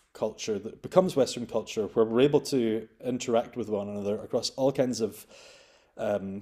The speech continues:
like, differences in outlook, um, but there's a, there's a kind of, like, a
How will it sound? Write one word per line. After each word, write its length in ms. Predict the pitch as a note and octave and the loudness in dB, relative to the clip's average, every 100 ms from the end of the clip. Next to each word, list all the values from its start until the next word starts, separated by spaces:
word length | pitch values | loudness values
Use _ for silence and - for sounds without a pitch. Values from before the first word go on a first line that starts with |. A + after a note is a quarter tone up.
| - | -14
like, 240 | G#2+ A2 A2 | -16 -12 -2
differences 880 | C3+ - C3+ B2+ C3+ A#2 G#2+ - - | 0 4 2 2 -2 -2 -2 -4 -4
in 120 | B2 | -6
outlook, 600 | A#2+ B2 A2+ A#2 A2+ - - C3 | 0 -2 0 -6 -6 -18 -14 -10
um, 540 | G#2+ G2 F#2 G2 - _ - C#3+ _ _ - | -8 -8 -12 -16 -20 _ -20 -20 _ _ 2
but 160 | B2 | 2
there's 220 | B2 A2+ | 2 0
a, 80 | - - - | -4 -6 -4
there's 180 | B2+ A2+ | -2 2
a 60 | |
kind 160 | C#3+ D#3 | 2 0
of, 180 | - - | -4 -16
like, 160 | C3+ | -14
a 100 | - | -10